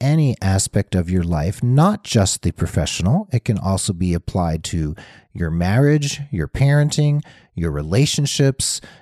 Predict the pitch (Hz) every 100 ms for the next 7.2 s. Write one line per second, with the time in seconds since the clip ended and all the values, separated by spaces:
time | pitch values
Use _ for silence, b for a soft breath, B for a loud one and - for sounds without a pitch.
0 | - - 120 113 113 123 117 120 139 127
1 | 110 123 - - 110 98 107 B B B
2 | - - 120 - 117 110 101 92 87 80
3 | 107 110 135 135 98 92 - 113 - 117
4 | 104 95 - 92 101 131 - 160 165 160
5 | B B B B - - 151 165 165 151
6 | 139 131 143 127 - 127 123 120 120 120
7 | - 113